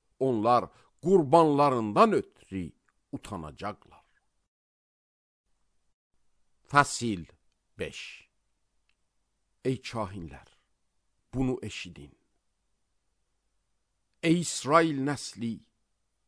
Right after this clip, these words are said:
diqqətlə eşidin. Ey padşah sarayında olanlar, qulaq verin. Sizin barənizdə hökm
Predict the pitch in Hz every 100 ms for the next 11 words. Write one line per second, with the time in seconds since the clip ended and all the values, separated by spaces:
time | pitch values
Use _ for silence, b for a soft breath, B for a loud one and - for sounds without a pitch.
0 | _ 156 120 - 160 160 - 123 117 104
1 | - 92 76 - _ _ _ _ _ _
2 | _ _ _ _ _ _ _ _ _ _
3 | _ _ _ _ _ - 131 127 - 139
4 | 160 139 - - 131 - - 123 117 113
5 | 107 104 - 107 98 92 92 92 - _
6 | _ _ _ _ _ - 92 95 - -
7 | 80 - _ _ _ _ _ _ _ _
8 | _ _ _ _ _ _ _ _ _ _
9 | _ _ - 143 135 139 113 110 98 92
10 | 87 82 67 87 73 - _ _ - -
11 | 131 123 101 -